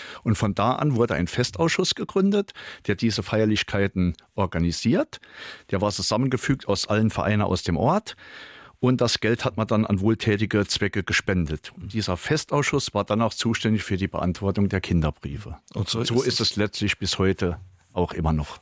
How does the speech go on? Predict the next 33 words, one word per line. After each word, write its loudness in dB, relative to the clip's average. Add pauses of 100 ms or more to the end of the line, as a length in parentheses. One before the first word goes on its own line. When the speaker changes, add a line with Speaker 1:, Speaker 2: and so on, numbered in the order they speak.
Speaker 2:
Du 2
bist 0
inzwischen 0
ja 2
der 2
Vorsitzende 0
dieses 0
Festausschusses -2
eben 0
in 0
Sankt -4
Nikolaus. 0 (240)
Für 0
die 2
Beantwortung 0
der 0
über 0
dreißigtausend -2
Briefe 0 (380)
entsteht, 0 (100)
ihr 0
habt's -4
erzählt, 0
in 0
der 0
Zeit -2
vom 0
fünften 2
Dezember 2
bis -2
zum, 2
ähm, 0
ja, -2